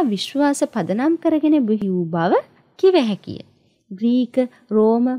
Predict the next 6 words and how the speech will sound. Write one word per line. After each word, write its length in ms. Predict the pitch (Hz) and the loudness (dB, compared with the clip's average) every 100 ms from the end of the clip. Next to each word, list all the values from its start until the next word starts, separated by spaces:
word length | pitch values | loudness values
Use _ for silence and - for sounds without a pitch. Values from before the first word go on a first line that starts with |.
| 202 | -6
ಭಾರತ 500 | 185 160 202 277 311 | -6 -4 -2 0 2
වැනි 300 | 302 294 285 | 4 4 2
රටවලද 680 | 180 - 285 339 262 196 440 640 - _ - | 0 -2 0 2 2 2 0 0 -4 _ -12
නාට්‍ය 420 | 202 196 196 - 196 | -4 -2 -4 -4 -6
කලාවේ 500 | 202 185 185 196 - - 208 | -2 -2 -2 -4 -6 -8 -2
ආරම්භය 600 | 262 320 247 185 180 | 0 2 2 0 -2